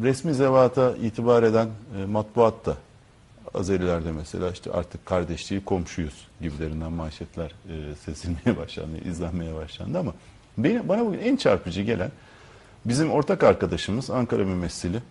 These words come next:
Türkiye Gazetesi'nin, e, ve aynı zamanda da İhlas Medya Grubu'nun Ankara temsilcisi Nuri Elibol. Nuri Elibol'u tanıyanlar tanır, tanımayanları biz tanıtalım. Eski askerdir,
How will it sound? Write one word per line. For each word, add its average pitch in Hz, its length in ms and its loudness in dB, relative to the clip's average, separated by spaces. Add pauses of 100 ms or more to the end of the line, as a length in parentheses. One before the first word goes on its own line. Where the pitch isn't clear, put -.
(280)
Türkiye 95 340 -6
Gazetesi'nin, 90 640 -4 (300)
e, 92 120 -6
ve 101 80 -4
aynı 90 220 -2
zamanda 80 400 -8
da - 40 -10
İhlas 85 400 -10
Medya 85 260 -4
Grubu'nun 80 460 -8 (140)
Ankara 82 320 -6 (360)
temsilcisi 85 640 -8 (380)
Nuri 123 220 2
Elibol. 131 260 4 (520)
Nuri 131 180 6
Elibol'u 165 380 2
tanıyanlar 151 560 2
tanır, 98 280 -4
tanımayanları 113 640 -4
biz 120 120 -14
tanıtalım. 82 540 -8
Eski - 420 -6 (100)
askerdir, - 640 0